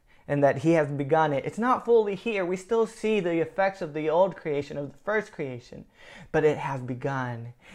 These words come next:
And we, we, the church and the people of God, we recognize that we are not bound to that old way, that we are learning to live as Jesus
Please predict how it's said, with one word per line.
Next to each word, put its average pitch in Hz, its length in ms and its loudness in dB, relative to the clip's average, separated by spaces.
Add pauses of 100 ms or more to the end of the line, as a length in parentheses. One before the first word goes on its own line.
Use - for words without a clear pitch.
And 156 180 2
we, 156 340 0 (200)
we, 160 600 2 (100)
the 147 100 -2
church 175 600 0 (180)
and 143 240 -4
the 139 80 -2
people 196 500 -4
of 175 140 -6
God, 170 460 2 (240)
we 196 260 0
recognize 170 920 0 (760)
that 165 220 4 (260)
we 170 260 4
are 233 100 4
not 208 300 2
bound 185 360 2
to 185 100 -2
that 165 180 2
old 160 160 6
way, 143 160 2
that 143 200 2
we 220 220 2
are 208 160 4
learning 190 440 0
to 170 140 -4
live 165 480 6
as 139 260 0
Jesus 156 580 -4